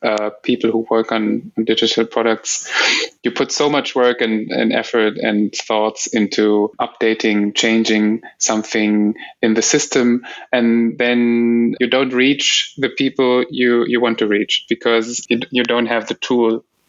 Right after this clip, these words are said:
yet to distribute, distribute your decisions. You don't have the design A P I. And it's, it's a really powerful vision that you describe,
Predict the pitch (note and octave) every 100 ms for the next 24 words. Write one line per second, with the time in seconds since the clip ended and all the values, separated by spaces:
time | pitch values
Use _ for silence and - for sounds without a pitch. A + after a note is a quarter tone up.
0 | _ _ - A2 - - - - G#2+ G#2
1 | - A2+ - C3 B2 A2+ B2 B2 - A#2+
2 | B2+ A#2+ A2+ A2+ G#2+ A2+ - C3 G#2+ -
3 | - G#2+ A2+ A2 G#2+ G#2 G#2+ G#2 G#2+ G#2+
4 | A2 A2 - G#2+ G#2+ G#2+ G#2+ - A2 G#2
5 | G#2 - - - - A2+ C3 D3+ D3+ D3+
6 | C#3+ C#3 B2+ C3+ B2+ B2+ C3+ B2 A#2 A#2+
7 | A#2 - B2 A#2 A#2